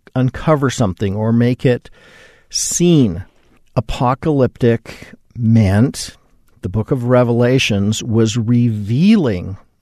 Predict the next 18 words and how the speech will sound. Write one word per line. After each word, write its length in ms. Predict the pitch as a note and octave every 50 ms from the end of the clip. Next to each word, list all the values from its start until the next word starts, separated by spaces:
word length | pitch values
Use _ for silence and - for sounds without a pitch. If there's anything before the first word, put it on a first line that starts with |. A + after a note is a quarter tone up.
| - _
or 240 | B2 A#2+ A#2+ - - -
uncovering 1120 | B2+ B2 B2 B2 - - - - - - F3 F3 E3+ - C#3+ B2 G#2 F2+ E2 E2+ F#2 - _ _ _ _ _ _ - - - - - - _ _ _ _ _ - - -
what 220 | C#3 C#3+ C#3+ C#3+
was 300 | D3+ D#3 D#3 D3 - -
to 100 | - D#3
happen 720 | C#3 B2+ C#3+ B2 A#2+ A#2 - - A#2 G#2+ G2+ G#2+ A2 A2 - _ _ _ _ _ _ - - _ _ _
shortly 760 | - - - - C3 A#2 G#2+ - A2+ A#2 A2+ A2 G#2+ -
after 460 | - G#2 G2+ F#2 G2 - - - F#2+ E2
its 140 | C#2 -
contents 760 | - - - D#3 D3 D3 C#3 - - D3 C3 B2+ B2+ - - -
and 220 | - - A2 G#2+
then 180 | G#2 G#2+ G#2 G2+
for 200 | - - A2+ G#2
some 340 | - - A#2 G#2+ G#2+ G#2
time 480 | G#2+ - A2 G2 F#2+ G2 G2+ A2 A#2 - - _ _ _ _ _ - _ _ _
into 280 | - G2 G2 F#2+ - G2+
the 120 | G2+ G#2
future. 600 | - - - E3+ F3 E3 - - - F2+ - G#2